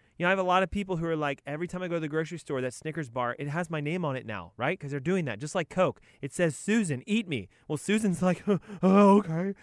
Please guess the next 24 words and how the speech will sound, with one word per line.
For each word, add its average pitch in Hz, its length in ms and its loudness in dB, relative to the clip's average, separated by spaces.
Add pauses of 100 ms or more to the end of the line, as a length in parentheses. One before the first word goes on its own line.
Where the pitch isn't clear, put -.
(240)
But 196 140 -4
you, 208 140 2
you, 226 260 -2
you 262 160 2
can 262 180 -2
control 262 440 6
that. 147 260 2 (420)
Go 190 360 6
in 185 180 -4
a 202 80 2
different 175 420 0
area. 185 460 4 (440)
When 160 120 2
I 190 140 6
check 220 260 2
out 214 140 8
at 196 120 4
Lowe's, 190 460 6
I 127 80 2
don't 180 160 2
use 180 220 -2
the 160 80 -4
main 170 240 0
ones. 135 180 -2